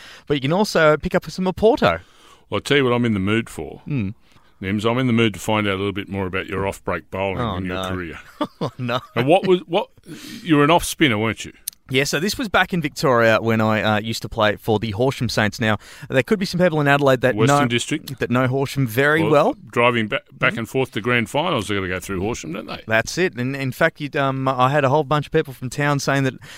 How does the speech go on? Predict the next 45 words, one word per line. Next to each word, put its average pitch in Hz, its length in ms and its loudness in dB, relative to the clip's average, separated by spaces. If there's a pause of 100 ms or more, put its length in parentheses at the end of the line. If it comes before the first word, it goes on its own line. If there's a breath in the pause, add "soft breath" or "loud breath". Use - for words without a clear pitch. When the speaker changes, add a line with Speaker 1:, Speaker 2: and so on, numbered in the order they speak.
(160 loud breath)
Speaker 1:
you 127 140 0
went 147 140 4
and 139 520 -4
stole 170 360 2
all 180 200 2
the 202 80 4
pies 233 440 -2
in 110 80 -2
Horsham, 101 340 -4
and 120 40 -2
that's 220 140 -2
an 120 60 -2
actual 147 300 -2
<laughs> - 120 -6
fact. - 440 -6 (180)
They, 196 140 2 (540 loud breath)
they 165 100 2
went 170 160 0
out, 160 220 -2
but, 151 180 -4
uh, 147 80 2
Speaker 2:
You 185 120 4
went 175 160 0
and 143 80 -8
stole 107 280 -2
them? 180 160 -10 (120)
Speaker 1:
No, 165 220 4
no, 170 80 0
no. 147 160 4
The, 131 380 -4
the 143 160 2
Adelaide 147 320 4
Crows 143 280 2
Collective, 127 440 0
when 123 80 -2
they 123 80 2
were 123 100 4
Speaker 2:
Oh, - 40 -2
Speaker 1:
going 156 280 4
Speaker 2:
okay. - 80 -8
Speaker 1:
through, 147 380 2 (100)
they 139 100 -4
were, 147 120 -2
they 151 220 0
just 139 200 -4